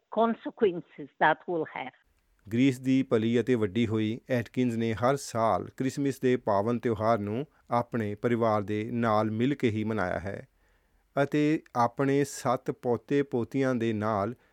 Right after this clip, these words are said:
Speaker 2: ਮੂੰਹ ਉੱਤੇ ਮਾਸਕ ਲਗਾ ਕੇ, ਹੱਥਾਂ ਨੂੰ ਸਾਫ਼ ਸੁਥਰਾ ਰੱਖਦੇ ਹੋਏ,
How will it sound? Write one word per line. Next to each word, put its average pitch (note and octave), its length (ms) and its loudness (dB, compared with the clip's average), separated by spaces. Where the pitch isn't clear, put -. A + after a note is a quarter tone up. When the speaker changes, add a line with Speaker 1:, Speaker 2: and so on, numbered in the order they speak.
Speaker 2:
ਮੂੰਹ D#3 280 2
ਉੱਤੇ A#2 340 0
ਮਾਸਕ G#2+ 420 -2
ਲਗਾ G2 320 0
ਕੇ, C3+ 340 -2
ਹੱਥਾਂ C3+ 320 -2
ਨੂੰ C3+ 140 0
ਸਾਫ਼ B2 400 -4
ਸੁਥਰਾ B2+ 380 -2
ਰੱਖਦੇ A#2+ 360 -2
ਹੋਏ, G#2+ 280 0